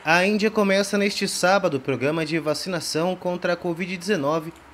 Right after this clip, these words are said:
apontada pelas autoridades indianas como a maior campanha de vacinação do mundo e, sem dúvida, um desafio sem precedentes para o país de um bilhão e trezentos e cinquenta milhões de habitantes.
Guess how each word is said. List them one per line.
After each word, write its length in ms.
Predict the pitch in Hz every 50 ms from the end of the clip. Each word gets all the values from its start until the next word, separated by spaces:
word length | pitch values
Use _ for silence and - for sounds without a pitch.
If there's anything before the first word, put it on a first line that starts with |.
| -
apontada 500 | - - - 185 180 175 175 175 180 180
pelas 300 | 180 - 180 180 180 170
autoridades 600 | 185 180 - 185 175 170 143 151 160 170 160 147
indianas 580 | 170 190 185 170 156 127 135 160 170 156 127 -
como 200 | - - 135 139
a 40 | 135
maior 400 | 147 156 139 107 101 127 151 170
campanha 640 | 170 - - 196 165 127 - 135 151 170 175 170 165
de 100 | 156 175
vacinação 800 | 160 165 160 - - - 190 170 143 - - - - 170 185 185
do 140 | 175 196
mundo 420 | 175 135 131 165 190 196 175 120 92 - - - - - - - - -
e, 60 | 104
sem 260 | 101 - - 180 156
dúvida, 420 | 117 104 135 160 165 160 165 160 160 - - - - -
um 60 | 175
desafio 560 | 175 208 208 226 196 - - - 175 185 202
sem 260 | 196 196 - 208 196 196
precedentes 760 | 196 - 220 240 240 - 220 156 123 139 165 202 196 -
para 200 | - - 190 190
o 40 | 190
país 460 | 185 - 190 147 127 147 185 202 185
de 140 | 135 107 110
um 160 | 127 160 185
bilhão 480 | 180 185 160 117 98 120 151 175 185 175 - -
e 60 | 185
trezentos 640 | 175 - 196 180 131 123 143 165 196 196 143 131 117
e 40 |
cinquenta 520 | 117 - - 123 - - 143 160 160 - 170
milhões 440 | 185 185 151 107 113 135 160 170 165
de 100 | 165 170
habitantes. 680 | 165 165 156 - - 131 131 127 123 123 - - -